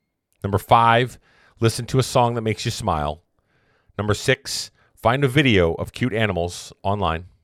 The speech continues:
And number seven, write down three nice things about yourself,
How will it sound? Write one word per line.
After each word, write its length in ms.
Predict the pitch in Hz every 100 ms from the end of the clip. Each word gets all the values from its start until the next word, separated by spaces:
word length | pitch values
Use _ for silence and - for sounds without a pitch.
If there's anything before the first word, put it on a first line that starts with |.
| _ _ _ _ _ _
And 60 | 92
number 140 | 98 -
seven, 440 | - 113 92 92 _ _ _ _
write 160 | 104 -
down 180 | 107
three 220 | - 120 113
nice 260 | 107 -
things 200 | 110 92
about 180 | 85 90
yourself, 520 | 82 - 73 - _